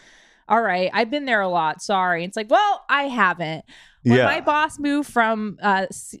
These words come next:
Speaker 1: would, 'cause my office is actually in Seattle. My boss
Speaker 2: Uh-huh.
Speaker 1: moved from Santa Monica to Seattle. And when she
Speaker 2: Okay.
Speaker 1: got there, I was like, "You have to go here. You have to go here. You have to," and I, it's like, it got me excited. Like, I
Speaker 2: Yeah.
Speaker 1: get excited about things.
Speaker 2: Yeah.
Speaker 1: So.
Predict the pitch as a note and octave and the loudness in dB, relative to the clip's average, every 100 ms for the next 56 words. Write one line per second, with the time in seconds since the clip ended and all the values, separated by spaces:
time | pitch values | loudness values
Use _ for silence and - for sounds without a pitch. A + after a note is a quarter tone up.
0 | A3 A3 G#3 A#3 A3 A3+ G#3+ G3 G3+ G3 | -6 -4 -4 -4 -6 -4 -2 -2 -2 -8
1 | - - F#3+ F#3+ - F3 E3 - G3 G3 | -8 -6 0 0 0 -12 -10 -4 -2 0
2 | D#3+ F#3 F#3+ G3+ G3+ G3 F#3+ - A3 G#3+ | -2 -4 -2 0 2 2 0 -4 -10 -8
3 | F#3+ F3 E3+ E3+ G3 - A#3 - F#3+ D#3 | -6 -4 -4 -6 -12 -12 -12 -10 -8 -8
4 | D#3+ D#3 D3+ - F#3+ F#3 F#3+ F#3 A3 - | -6 -6 -8 -4 -2 -2 0 0 0 -2
5 | F3+ D#3+ F3+ F3 - F3+ F3+ - F#3 E3+ | -2 -2 -2 -6 -10 -14 -14 -14 -10 -8
6 | D#3 C#3+ E3+ - G3 F#3 F#3 D#3+ E3+ - | -8 -12 -14 -16 -14 -12 -12 -14 -14 -12
7 | G#3+ F3 A#3+ A#3+ C#4+ C4 C4 D#4 A#3+ A#3+ | -10 -10 -12 -16 -18 -14 -6 -6 -6 -10
8 | D4 D#4+ - A#3 A#3+ F#4 F#3 F#3+ G#3 G#3+ | -10 -12 -10 -6 -4 -4 -6 -2 2 4
9 | G#3+ B4+ - - F#4 D5 B4+ F#4+ C#4 A#3 | 4 0 -2 0 0 0 -2 0 0 0
10 | A3+ F#3+ F#3+ - E3+ A#3 G#2 - | -6 -8 -2 2 4 4 0 -2